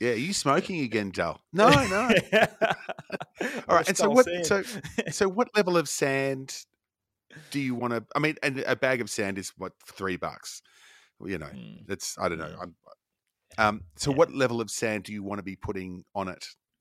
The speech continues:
Speaker 2: Okay, so if you've got buffalo grass like Sir Walter, uh, you, you don't wanna cover the whole leaf. You wanna so leave some leaf showing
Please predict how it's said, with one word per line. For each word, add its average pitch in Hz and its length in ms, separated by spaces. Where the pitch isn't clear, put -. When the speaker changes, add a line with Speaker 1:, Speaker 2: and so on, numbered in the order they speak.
Speaker 2:
Okay, 120 340
so 139 300
if 180 200
you've 180 120
got 160 220
buffalo 160 340
grass 165 380
like 139 200
Sir - 160
Walter, 123 460
uh, 127 220
you, 127 260
you 127 120
don't 139 300
wanna 139 160
cover 123 320
the 117 80
whole 120 300
leaf. - 320
You 120 120
wanna 131 200
so 123 340
leave 123 240
some 143 440
leaf 135 240
showing 151 480